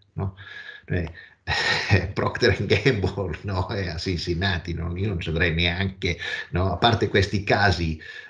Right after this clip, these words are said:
rari, no? Che comunque sono dall'altra parte del, dell'Atlantico, no? Eh, nel, nel, nel nostro continente Europa l-, le imprese vanno a localizzarsi dove i loro manager poi hanno piacere a vivere, no? Alla fine.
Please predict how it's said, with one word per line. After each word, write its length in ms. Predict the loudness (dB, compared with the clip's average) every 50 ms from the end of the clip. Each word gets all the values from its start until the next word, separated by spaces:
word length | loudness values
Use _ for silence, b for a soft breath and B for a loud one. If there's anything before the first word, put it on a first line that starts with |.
| B B
rari, 640 | 2 4 4 4 4 4 2 0 0 0 -2 -6 -10
no? 300 | -8 -8 -8 -8 -10 -12 -14
Che 80 | -16
comunque 460 | -14 -10 -6 -4 -4 -4 -4 -6 -8 -6
sono 320 | -4 -2 -2 -2 -2 -2
dall'altra 400 | -4 -4 -2 -4 -4 -4 -6 -8
parte 480 | -6 -4 -2 -2 0 -2 -2 -2 -2 -2
del, 340 | -2 -2 -2 -2 -4 -6 -8 B B B B B
dell'Atlantico, 960 | B 0 0 0 0 0 -2 -2 -2 -4 -4 -4 -4 0 2 2 2 2 0 -2
no? 320 | -4 -4 -4 -4 -6 B B B B B
Eh, 560 | B -2 0 0 0 0 0 0 0 -2 -4 -8 -14 -14 -8
nel, 400 | -2 2 4 4 4 4 2 0 0
nel, 360 | 2 4 4 4 4 4 2
nel 140 | 2 2 2
nostro 320 | 2 2 0 0 -2 -4
continente 540 | -2 -2 0 0 0 2 2 2 4 4 6
Europa 600 | 6 6 6 4 2 2 4 4 4 4 2 0 -2
l-, 300 | -2 -2 -2 -2 -4 -4
le 160 | -2 0 2
imprese 640 | 2 0 0 0 0 2 4 4 4 6 4 4 4
vanno 180 | 4 4 4
a 20 | 2
localizzarsi 720 | 0 0 2 2 2 2 4 4 4 4 2 2 0 -2
dove 220 | 0 0 2 2 2
i 40 | 2
loro 200 | 2 2 2 2
manager 540 | 0 0 0 0 0 0 0 0 -2 -2
poi 240 | -2 -2 -2 0 0
hanno 180 | 0 0 -2 -4
piacere 360 | -4 -6 -6 -4 -4 -4 -4
a 40 | -6
vivere, 440 | -6 -6 -6 -6 -6 -8 -10 -12 _ _ _ -8
no? 220 | -6 -6 -6 -6 -6
Alla 200 | -4 -2 -2 -2
fine. 400 | -2 -4 -6 -6 -6 -6 -8 -10